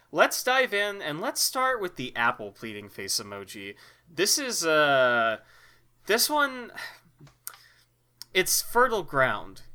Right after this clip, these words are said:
you know? This is some real, this is some real, like,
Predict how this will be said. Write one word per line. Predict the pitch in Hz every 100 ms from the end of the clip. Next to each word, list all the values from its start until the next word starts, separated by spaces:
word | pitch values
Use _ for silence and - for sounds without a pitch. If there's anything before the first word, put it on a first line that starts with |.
| -
you | 143 139
know? | 147 143 143 - - -
This | 180 175
is | 214
some | - 196 160
real, | 170 170 165 175 -
this | 147 175 -
is | 196
some | - 160 135
real, | 143 143 147 147 143 131
like, | 113 113 107 -